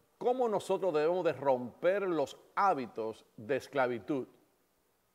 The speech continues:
Es muy importante notar lo que pasó con la nación de Israel en el desierto. Y no solamente en el desierto, sino en todo el proceso que Dios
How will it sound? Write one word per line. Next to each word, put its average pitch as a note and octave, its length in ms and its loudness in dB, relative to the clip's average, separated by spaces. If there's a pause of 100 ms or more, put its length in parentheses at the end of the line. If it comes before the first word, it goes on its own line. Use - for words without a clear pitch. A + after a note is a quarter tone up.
(300)
Es F#3+ 100 -2
muy B3 160 0
importante F3 720 0
notar C3+ 640 -2
lo C3+ 180 -4
que C#3 180 -4
pasó C#3 760 0 (460)
con E3 160 4
la D#3 80 4
nación F#3 340 -2
de F3+ 60 0
Israel C3+ 680 2 (300)
en C#3 160 -4
el C3 80 -2
desierto. A2+ 640 -4 (880)
Y B2+ 80 -10
no E3 100 -2
solamente E3+ 420 0
en D#3 40 -4
el C#3 140 -4
desierto, F3 520 -2
sino F3 280 -2
en E3+ 120 -2
todo A3 220 4
el F#3+ 80 2
proceso - 920 -4 (680)
que E3 160 2
Dios G#3+ 540 2